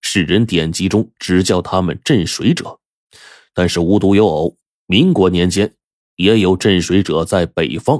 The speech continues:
某处大河镇水，收养了一个小女孩儿。那是一个奇人呐，双眼看着人，只要一念一动，就会让他看到的东西燃起火焰，且温度极高。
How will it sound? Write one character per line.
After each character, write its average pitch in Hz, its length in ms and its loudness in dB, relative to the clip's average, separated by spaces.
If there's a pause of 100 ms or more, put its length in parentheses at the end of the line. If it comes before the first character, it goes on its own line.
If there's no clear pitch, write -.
某 92 240 0
处 95 200 -2
大 80 240 -2
河 92 180 -2
镇 104 180 0
水， - 280 -10 (260)
收 87 340 2
养 82 200 0
了 82 100 -2
一 85 100 -2
个 90 120 -4
小 - 200 -2
女 87 120 -4
孩 - 180 -6
儿。 104 220 -2 (1200)
那 87 80 -4
是 87 180 -4
一 90 60 -4
个 107 80 -4
奇 - 180 -4
人 87 180 2
呐， 82 120 -4 (760)
双 107 440 0
眼 87 180 0
看 92 260 -4
着 80 100 -6
人， 82 200 -2
只 - 220 -6
要 196 180 0
一 190 120 0
念 80 200 -2
一 82 100 -10
动， - 220 -4 (360)
就 87 240 0
会 82 200 0
让 85 200 -2
他 92 120 -8
看 92 360 -4
到 85 120 -4
的 85 120 -4
东 127 240 2
西 - 220 -8 (120)
燃 85 180 -2
起 104 120 -4
火 82 240 -4
焰， 131 200 -4 (140)
且 - 160 -8
温 92 240 -2
度 90 100 -2
极 - 220 -2
高。 - 300 -10